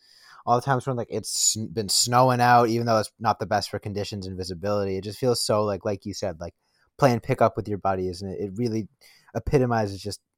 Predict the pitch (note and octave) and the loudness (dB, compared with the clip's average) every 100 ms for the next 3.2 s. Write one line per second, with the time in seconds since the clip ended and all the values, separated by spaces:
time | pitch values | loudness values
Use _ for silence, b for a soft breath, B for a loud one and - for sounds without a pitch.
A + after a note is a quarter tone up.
0 | _ _ F#2+ A#2 G#2+ - A2+ - - A#2 | _ _ _ -8 -8 -6 -6 -6 -2 0
1 | A2+ A2 G2 G2 G#2+ G2 - F#2+ - - | 2 0 -2 6 8 8 6 -4 -8 -4
2 | G#2 G2 F2+ F#2+ F#2 F#2 F2+ G2+ F2+ G#2 | -2 -2 -4 -6 -6 -6 -10 -10 -8 -4
3 | F#2 | -4